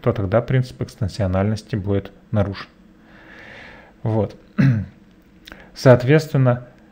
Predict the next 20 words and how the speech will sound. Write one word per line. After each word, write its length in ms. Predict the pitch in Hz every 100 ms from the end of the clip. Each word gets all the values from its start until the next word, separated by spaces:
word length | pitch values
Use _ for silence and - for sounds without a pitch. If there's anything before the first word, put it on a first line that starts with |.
| _ - _ _ _ _
поскольку 480 | 127 - 147 131 120
мы 300 | 113 113 - -
не 180 | 131 139
хотим 400 | 135 127 113 95
потерять 480 | 113 - 107 98
принцип 380 | - 107 - -
экстенсиональности, 920 | 104 - 107 - 113 135 151 139 -
в 100 | 101
данном 360 | 95 123 107 90
конкретном 520 | 101 92 104 - 104
случае 400 | - 147 - 110
мы 140 | 110
говорим, 320 | 104 98 104 113
что 200 | - 104
это 220 | 104 101
один 340 | 95 98 98
и 40 | 92
тот 220 | - -
же 100 | -
объект. 380 | 123 123 -